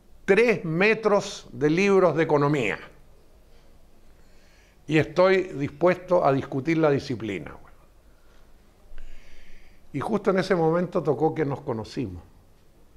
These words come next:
en un congreso internacional en Ámsterdam de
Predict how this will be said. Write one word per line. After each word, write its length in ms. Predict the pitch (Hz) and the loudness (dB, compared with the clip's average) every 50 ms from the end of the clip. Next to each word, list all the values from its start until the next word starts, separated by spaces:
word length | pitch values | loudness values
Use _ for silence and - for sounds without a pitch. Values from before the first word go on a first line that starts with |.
| - - - - _ - - - - - - - - - - - | -20 -20 -20 -20 _ -20 -20 -20 -20 -20 -20 -20 -20 -20 -12 -6
en 140 | 120 127 | -2 0
un 100 | 151 165 | 0 0
congreso 520 | - 156 143 139 127 139 156 156 156 - 165 | 2 2 0 2 2 2 0 0 0 -2 -6
internacional 640 | 139 120 - 123 120 117 104 - 123 120 135 143 139 | -6 -4 -6 -6 -4 -4 -6 -6 -4 -2 -2 -2 -2
en 140 | 127 127 | -2 -2
Ámsterdam 680 | 135 143 143 147 143 - 143 120 120 131 131 135 147 160 151 - - - _ _ _ _ _ _ - - - - - - - - _ _ - | -2 -4 -4 -6 -6 -4 -4 -2 -2 -4 -4 -6 -8 -12 -16 -20 -20 -20 _ _ _ _ _ _ -20 -20 -20 -20 -20 -20 -20 -20 _ _ -10
de 500 | 107 117 131 135 135 127 - - - | -2 0 2 2 2 0 -2 -10 -20